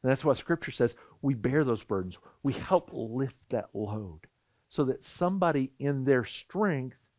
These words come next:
can give you the hand that you need, can give you the encouragement that you, that you need, maybe the community, and maybe the medical help you need. It might be a case of seeing a doctor or getting on some medicine.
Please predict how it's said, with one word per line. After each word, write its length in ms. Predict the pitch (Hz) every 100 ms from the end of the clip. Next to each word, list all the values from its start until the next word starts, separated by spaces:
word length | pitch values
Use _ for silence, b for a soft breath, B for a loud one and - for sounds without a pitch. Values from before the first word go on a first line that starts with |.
| _ _ _ _ _ _ -
can 180 | 139
give 240 | 127 185 208
you 100 | 196
the 80 | 156
hand 400 | - 147 147 135
that 100 | 107
you 100 | 107
need, 320 | 101 101 90 -
can 160 | - 131
give 200 | 139 160
you 60 |
the 120 | 160 170
encouragement 760 | 151 - 117 127 - 104 85
that 100 | 101
you, 140 | 95 90 -
that 180 | 95 -
you 120 | 95
need, 240 | 92 85 - _ _ _ _ _ _
maybe 220 | 127 135
the 100 | 127
community, 720 | 120 - 113 123 147 104 87 - _ _ _ _ _ _ _ _
and 80 | 151
maybe 240 | 170 214
the 80 | 269
medical 460 | 170 120 156 - 101
help 320 | 95 87 -
you 60 | 87
need. 220 | 87 76 _ _ _ _ _ _ _ _ _ _
It 100 | 156
might 200 | 180 196
be 100 | 185
a 60 | 151
case 340 | 156 143 -
of 60 | 120
seeing 200 | 147 127
a 80 |
doctor 520 | 113 92 113 - 98 - _ _ -
or 80 | 113
getting 280 | 135 139 143
on 140 | 135
some 260 | 131 127 110
medicine. 440 | 95 104 92 101